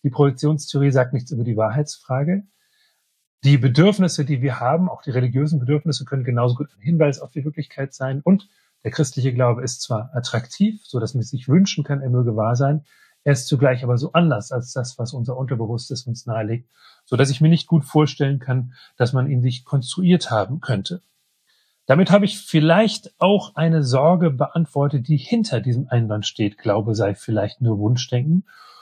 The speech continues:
Und diese Sorge könnte doch lauten, naja, was ist denn, was ist denn, wenn es gar keine Gründe gibt für den Glauben, außer unserer persönlichen Erfahrung?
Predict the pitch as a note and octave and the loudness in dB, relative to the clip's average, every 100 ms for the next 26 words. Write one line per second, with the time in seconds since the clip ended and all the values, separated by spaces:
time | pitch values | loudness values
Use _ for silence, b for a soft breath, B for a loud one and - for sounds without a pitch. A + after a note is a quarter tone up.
0 | B B D3+ E3+ E3 D#3 F3 F#3+ - F#3+ | B B 4 6 8 6 6 2 2 0
1 | E3 D3+ D#3 D#3 D#3 D#3+ D#3+ E3+ - G3 | 0 0 2 2 2 2 2 0 -2 -8
2 | - - A#2 D#3+ G3+ G3 _ _ _ _ | -8 -6 -2 2 2 0 _ _ _ _
3 | _ _ _ _ _ _ D#3+ D3+ F#3+ F3 | _ _ _ _ _ _ 0 4 4 2
4 | - - D#3+ D#3+ D#3+ D#3+ - D3+ - D#3 | -2 0 2 4 2 0 -4 -6 0 2
5 | D#3+ - - G#3 A3+ G#3 - - A#2 A#2 | 2 0 4 4 4 0 -6 -6 -4 -2
6 | A2+ B2 D3+ E3 D#3 A3 - F3+ F3 E3+ | 0 2 2 2 2 2 2 2 2 2
7 | F3 D#3+ D3+ D3 C#3 A#2+ C#3+ D3 - D#3+ | 2 4 2 0 0 2 4 2 0 -10
8 | A#2+ - A#2 A2+ G#2+ A2+ | -16 -8 -6 -4 -6 -10